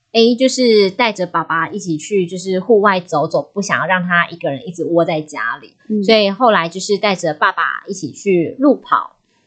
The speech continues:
Speaker 1: 然后那时候他带着爸爸去路跑的时候，其实爸爸已经是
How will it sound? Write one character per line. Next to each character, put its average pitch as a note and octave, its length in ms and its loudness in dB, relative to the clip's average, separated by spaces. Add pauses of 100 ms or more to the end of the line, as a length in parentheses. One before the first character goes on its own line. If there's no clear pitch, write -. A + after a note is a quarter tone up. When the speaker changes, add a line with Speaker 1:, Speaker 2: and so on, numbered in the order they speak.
(140)
Speaker 1:
然 G3 160 2
后 A3 440 2 (500)
那 D#4+ 120 2
时 D#4 120 4
候 C#4+ 40 6
他 C#4 80 2
带 D4+ 160 2
着 A#3 80 0
爸 B3 140 2
爸 F#3 140 0
去 A#3 100 -2
路 A3 140 2
跑 F3+ 100 -2
的 D3+ 80 0
时 E3+ 60 0
候， F#3 40 2
其 F3+ 140 0
实 F3 100 -2
爸 - 160 0
爸 D#3+ 160 0
已 D#3 40 -8
经 F#3 180 -4
是 F#3 320 0